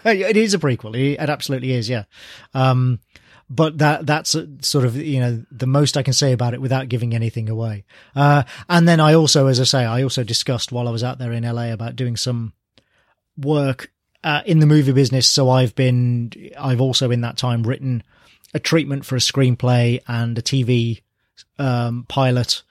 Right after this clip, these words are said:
uh, and, you know, various other things that I, I can't really talk about, unfortunately. But yeah, I've been busy. But then I, I, you, you know me, I'm always busy. I like to, I make myself busy. <laughs>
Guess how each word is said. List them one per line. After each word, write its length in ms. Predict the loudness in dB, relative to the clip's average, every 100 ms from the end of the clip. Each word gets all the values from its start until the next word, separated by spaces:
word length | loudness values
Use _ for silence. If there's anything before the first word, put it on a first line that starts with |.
| _ _ _ _ _ -6
uh, 280 | -2 -2 -2
and, 360 | 0 0 -2 -2
you 80 |
know, 120 | -2 0
various 280 | 0 0
other 100 | 0
things 180 | -2 0
that 100 | 0
I, 180 | 0 0
I 60 | 0
can't 340 | 0 0 0
really 360 | 0 2 0 -4
talk 320 | -2 0 -2
about, 260 | -6 -8
unfortunately. 640 | -8 -8 -8 -8 -14 -16 -20 -20 -10 0
But 140 | 2
yeah, 180 | 4 2
I've 240 | 2 -2 0
been 380 | 0 2 0 -4 _ _ _ _ _ _ _ _
busy. 340 | -2 -2 -2 -6 _
But 120 | 0 2
then 120 | 2
I, 200 | 2 0
I, 20 |
you, 220 | 0 0
you 260 | 0 0 0
know 120 | 0
me, 160 | 0 -2
I'm 200 | 0 0
always 280 | 0 -2
busy. 240 | -4 -6 -6
I 80 | -6
like 280 | -6 -6 -6
to, 220 | -4 -4
I 140 | -2
make 240 | -2 -2 -4
myself 420 | -6 -6 -6 -8
busy. 320 | -6 -6 -6
<laughs> 60 | -2